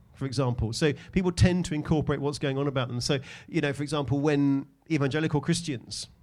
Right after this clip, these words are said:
can become very unwell, they can often think they've committed the unforgivable sin or something like that. Or they could have a religious belief that they are the Messiah come again and this is the end of the world and they've got a special mission. And I, th-, I think what I would say is that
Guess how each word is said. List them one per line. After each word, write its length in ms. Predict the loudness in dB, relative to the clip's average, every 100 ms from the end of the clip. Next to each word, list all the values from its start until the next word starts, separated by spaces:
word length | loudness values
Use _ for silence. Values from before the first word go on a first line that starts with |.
| -20 _ _ _ _ 0
can 160 | 2
become 280 | 2 -4 -2
very 180 | 0 2
unwell, 320 | 2 2 2
they 120 | 2
can 140 | 2 0
often 240 | 0 -2
think 180 | -2 -2
they've 160 | -2 -2
committed 460 | 0 0 -2 -4
the 160 | -2 -2
unforgivable 680 | -2 -2 -2 0 0 0
sin 560 | -2 -2 -2 0 -2 -4 -12 -20 -16
or 140 | -8 -6
something 400 | -4 -4 -4 -2
like 240 | -4 -4
that. 320 | -4 -4 -4 -4
Or 380 | -2 0 0 0
they 100 | -2
could 160 | -2 -4
have 80 |
a 60 | -2
religious 580 | 0 2 2 0 -4 -4
belief 460 | -4 0 0 -2
that 100 | -6
they 160 | -2 0
are 160 | 2 0
the 80 |
Messiah 640 | -2 -2 -6 -6 -4 -2 -2
come 260 | -2 -4
again 440 | -6 -2 -2 -2 -2
and 100 | -4
this 140 | -4
is 100 | -6
the 100 | -2
end 140 | -2 -2
of 60 |
the 80 | -2
world 600 | -2 0 0 0 0 -2
and 100 | -4
they've 120 | -4
got 140 | -2 -4
a 40 |
special 360 | -4 -6 -4 -2
mission. 400 | 0 0 0 -4 -8 -16 -10
And 120 | -4
I, 40 | -4
th-, 100 | -4
I 60 | -4
think 180 | -4 0
what 140 | 2
I 80 | 4
would 140 | 4
say 260 | 2 2 2
is 80 | 0
that 160 | -2